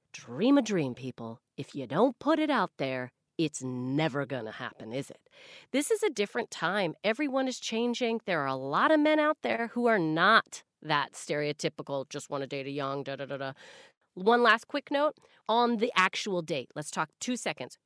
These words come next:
Here's the things I think you gotta keep in mind. Are they over their last relationship? If you go on a date and all they're doing is talking about the divorce that just happened, because most divorces happen forty-five for men and forty-two years of age for women,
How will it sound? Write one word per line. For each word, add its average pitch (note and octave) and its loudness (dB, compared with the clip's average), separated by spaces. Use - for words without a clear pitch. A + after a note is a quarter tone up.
Here's C#4+ 2
the D4+ 4
things B3 6
I A3 6
think C4 0
you A#3+ 0
gotta A3+ 6
keep A#3 -6
in A3+ 2
mind. G3+ 0
Are F#3 0
they G#3 4
over A3+ 6
their G#3+ 4
last G3 4
relationship? F#3+ -2
If F#3 -4
you F#3 2
go G3 4
on F#3 4
a F3 4
date F#3+ 0
and F3 -2
all F#3 4
they're F3 2
doing F#3 2
is D#3 -4
talking F3+ 4
about E3 2
the F3 -2
divorce E3 0
that D#3+ -6
just D#3+ -6
happened, D3+ 0
because D#3+ -4
most D#3+ 0
divorces G3 0
happen D#3+ -2
forty-five G#3+ 0
for G#3+ -2
men A3 2
and D3 -6
forty-two F#3 -4
years D#3+ -2
of C3+ -6
age B2 -8
for C#3 -8
women, C3+ -4